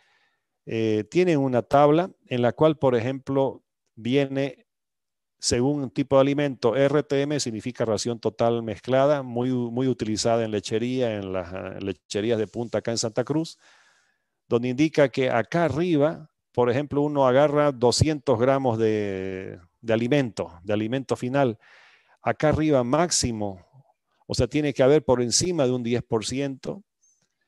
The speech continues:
es decir, por encima de veinte gramos. En la segunda, en el se-, en la segunda zaranda tiene que haber esa cantidad que ustedes están viendo acá. Y si,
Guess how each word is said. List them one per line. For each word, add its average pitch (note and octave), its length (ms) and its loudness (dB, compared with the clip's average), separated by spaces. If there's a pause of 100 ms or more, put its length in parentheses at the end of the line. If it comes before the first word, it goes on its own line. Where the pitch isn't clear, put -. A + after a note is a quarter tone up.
(220)
es A#2 120 -4
decir, A#2+ 340 -2
por G#2+ 260 2
encima B2+ 500 0
de F#2+ 260 -2
veinte B2+ 540 -2
gramos. C#3+ 640 0 (460)
En B2 180 0
la B2 100 2
segunda, A#2+ 880 0
en A2 120 -6
el G#2 60 -4
se-, - 180 0
en A#2 80 -6
la A2 100 0
segunda B2+ 400 -2
zaranda B2 500 2
tiene A#2+ 240 -6
que A2 120 -2
haber G#2+ 160 2
esa A2 240 -4
cantidad A2+ 320 -4
que G#2+ 80 -6
ustedes G#2+ 240 -6
están A2+ 200 -6
viendo A2+ 280 0
acá. C3+ 500 -2 (800)
Y B2 140 -2
si, - 360 -4